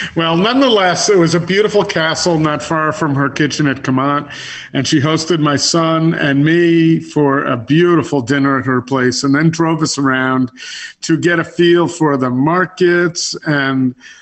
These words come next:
uh, the beautiful land there, where there were some incredible cows and,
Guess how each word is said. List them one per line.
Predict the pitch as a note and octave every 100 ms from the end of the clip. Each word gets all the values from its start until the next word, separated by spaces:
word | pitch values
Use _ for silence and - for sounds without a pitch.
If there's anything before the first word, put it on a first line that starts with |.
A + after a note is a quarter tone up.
| _
uh, | C#3+ C#3+ C3+ B2+ C3
the | C3
beautiful | B2 - F3 F#3 E3 D#3+ D3 D3 D#3+ C#3+
land | D#3+ F3 F3 D#3
there, | C#3 C#3 C#3+ D3
where | C#3+ C3+
there | C3+ C3+ C3
were | B2+ A#2+ A#2+ - - - _
some | - D3+
incredible | C#3+ C3+ - D#3 D3+ D#3 D#3 D3+ -
cows | D3 C#3+ C#3+ C#3 C#3+ C#3+ B2
and, | C#3 B2+ B2 A#2+ A#2 A2+ A#2+